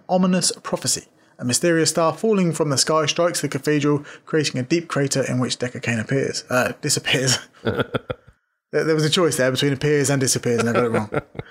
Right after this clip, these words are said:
Uh, creating a deep crater into which Deckard Cain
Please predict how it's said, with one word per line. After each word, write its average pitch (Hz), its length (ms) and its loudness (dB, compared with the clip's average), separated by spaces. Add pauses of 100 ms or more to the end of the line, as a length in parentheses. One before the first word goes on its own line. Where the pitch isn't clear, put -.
(480)
Uh, 147 420 2 (380)
creating 180 280 0
a 156 80 0
deep 190 300 -2
crater 151 540 2
into 143 280 0
which 147 280 0
Deckard 156 280 0
Cain 143 380 0